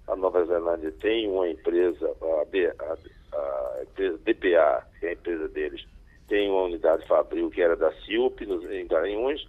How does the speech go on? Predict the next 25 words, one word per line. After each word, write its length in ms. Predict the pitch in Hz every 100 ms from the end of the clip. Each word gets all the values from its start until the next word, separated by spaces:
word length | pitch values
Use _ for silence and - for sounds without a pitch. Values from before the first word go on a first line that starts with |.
| - - - -
e 60 |
tem 220 | - 139
uma 180 | 139 120
grande 400 | 101 104 131 120
unidade 540 | 113 104 98 90 101 104
em 100 | -
São 160 | 104
Paulo 360 | - 95 98 98
que 100 | 104
recebe 420 | 98 - 87 - -
setecentos 480 | 98 - 101 95 -
mil 220 | 107 98
litros. 360 | 76 - - - - - - -
A 80 | 185
gente 200 | 202 -
fez 200 | 120 104
uma 80 |
radiografia 720 | 90 90 87 82 80 - 87 85
das 200 | 80 78
dificuldades 720 | 80 90 85 85 78 73 73
da 80 |
pecuária 400 | - 78 80 80
leiteira 340 | 80 78 80 82
do 100 | -
Estado 580 | - 131 127 143 143